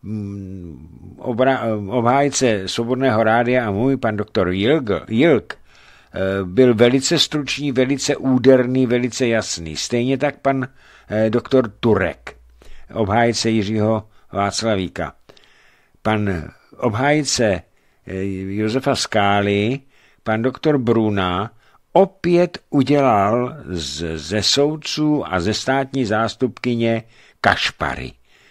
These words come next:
Udělal přednášku, jak má vypadat právo a jak nevypadá právo. Josef Skála si potom vzal ještě jednoho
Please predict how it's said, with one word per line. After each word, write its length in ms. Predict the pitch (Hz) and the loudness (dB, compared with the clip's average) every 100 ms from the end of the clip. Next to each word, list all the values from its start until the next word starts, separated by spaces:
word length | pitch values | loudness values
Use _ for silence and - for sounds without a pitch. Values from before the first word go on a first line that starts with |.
| _ _ _ | _ _ _
Udělal 320 | 110 113 143 | -2 2 2
přednášku, 880 | 139 - 135 110 123 131 135 - - | 2 2 2 2 0 2 2 -2 2
jak 280 | 127 120 120 | 4 4 2
má 240 | 117 120 117 | 0 2 2
vypadat 420 | 120 117 117 117 - | 2 0 0 0 0
právo 500 | 120 120 120 117 80 | 2 2 2 -2 0
a 60 | |
jak 260 | 107 110 - | 2 2 0
nevypadá 920 | 107 110 117 104 - 82 71 67 62 | 0 2 4 4 2 -2 -2 -4 -6
právo. 580 | - 65 65 62 64 64 _ _ - _ - _ _ _ - | -8 -8 -8 -10 -12 -16 _ _ -20 _ -20 _ _ _ -8
Josef 240 | 117 151 | -2 -2
Skála 320 | - 127 135 | 2 2 4
si 140 | - 131 | 2 -2
potom 380 | 131 131 135 | -2 0 0
vzal 280 | 120 104 117 | 0 0 2
ještě 340 | 117 117 - 127 | 0 0 0 0
jednoho 960 | 107 85 98 90 95 101 87 107 117 | 0 -2 -2 -2 -2 -2 0 0 -2